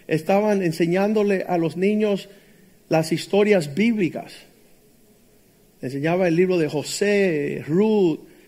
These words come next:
le enseñaba todas las historias bíblicas, Abraham, Isaac.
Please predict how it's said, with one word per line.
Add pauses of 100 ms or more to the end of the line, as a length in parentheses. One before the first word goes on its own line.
(180)
le
enseñaba
todas
las
historias
bíblicas,
Abraham, (640)
Isaac.